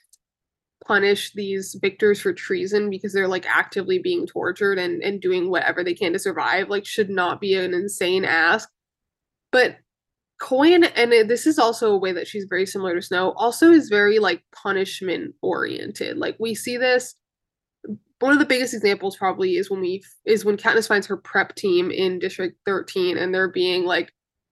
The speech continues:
literally tortured for stealing some bread. Um, and, like, they're brand new there. They don't know all the, like, rules and laws of District thirteen 'cause there's a lot of them. And it's very clear that, like, Coin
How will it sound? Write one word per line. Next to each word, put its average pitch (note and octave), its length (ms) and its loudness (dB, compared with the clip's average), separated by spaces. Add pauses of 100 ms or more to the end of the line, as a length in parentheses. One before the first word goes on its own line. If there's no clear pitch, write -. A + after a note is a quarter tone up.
(420)
literally A3+ 480 4
tortured G#3+ 640 2
for F#3 600 -2 (720)
stealing G3+ 440 0
some F#3+ 200 -6
bread. - 440 -4 (460)
Um, F#3+ 480 2 (480)
and, A3+ 180 4
like, A3+ 220 2
they're A#3+ 240 8
brand G#3+ 300 2
new G#3 100 2
there. G3 160 0
They F#3+ 100 -2
don't G3 240 -4
know F#3+ 200 -2
all F#3+ 160 -2
the, F#3+ 80 -8
like, F#3 180 -6 (100)
rules F#3+ 340 0
and F#3+ 100 -2
laws F3 360 -2
of F#3 120 -8
District - 280 -8
thirteen - 360 -4
'cause - 80 -14
there's - 180 -8
a G3 60 -2
lot G#3+ 240 4
of G#3 100 -4
them. F#3+ 300 4 (500)
And A3+ 140 6
it's A3+ 160 2
very A#3+ 200 6
clear G3 380 -2
that, F#3 180 -6 (200)
like, - 220 -10
Coin F#2+ 540 -6